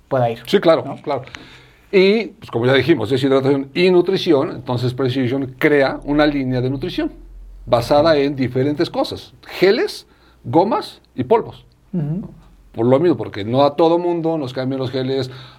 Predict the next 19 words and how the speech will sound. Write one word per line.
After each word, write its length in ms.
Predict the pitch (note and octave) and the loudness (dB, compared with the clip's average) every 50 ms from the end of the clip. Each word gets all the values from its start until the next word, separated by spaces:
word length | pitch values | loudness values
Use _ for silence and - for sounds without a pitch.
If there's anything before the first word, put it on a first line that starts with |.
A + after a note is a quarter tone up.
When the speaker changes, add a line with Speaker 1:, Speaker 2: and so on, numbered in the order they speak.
| - | -4
Speaker 2:
no 160 | - B2 C#3 C#3+ | 0 2 2 4
a 80 | C#3 | 4
todo 160 | C#3+ D3 C#3+ | 2 0 0
mundo 260 | C#3+ D3 C#3+ C#3+ C#3 C3 | -2 -4 -4 -4 -4 -4
le 80 | C3 | -4
gustan 300 | B2+ C3 B2+ B2+ C3 B2+ | -4 -4 -6 -4 -4 -2
las 160 | B2+ B2+ B2+ | -2 -2 0
gomas. 340 | B2+ C#3+ C#3 B2+ B2+ - - | 0 0 -2 -2 -4 -8 -12
Entonces 240 | - - - G2+ G2+ | -16 -16 -12 -6 -2
hay 80 | G#2+ A#2+ | 0 0
diferentes 460 | B2 C3+ - D3 D#3+ E3+ E3+ F3+ E3+ | 2 2 2 2 0 0 0 -2 -6
opciones. 420 | A#3+ A#3 - E4 D#4+ - - - - - - - - - - - _ _ _ _ _ _ _ _ _ _ _ _ _ _ _ | -6 -6 -4 -4 -6 -6 -8 -16 -20 -20 -20 -20 -20 -20 -20 -20 _ _ _ _ _ _ _ _ _ _ _ _ _ _ _
Treinta 400 | - F#3+ F#3+ G3 G3+ F#3+ G3+ F#3+ | 2 4 4 4 2 2 2 2
gramos 360 | F3+ F#3 F#3+ F#3 F3+ D3 B2+ | 2 2 2 0 0 0 0
de 80 | C3 B2+ | -2 0
carbohidratos 680 | C3 C3+ C3 C3 C3 B2+ B2+ B2+ C3 C3 B2+ G#2+ - | 0 0 0 0 0 0 0 -2 -2 -2 -4 -8 -8
como 240 | - - A2+ A#2+ A#2 | -4 -4 -2 0 -2
estándar, 580 | G#2 - - - C3+ C#3 C3+ A2 - - - - | -2 0 2 2 2 2 0 -4 -6 -8 -12 -16
¿no? 180 | - - - | -20 -20 -20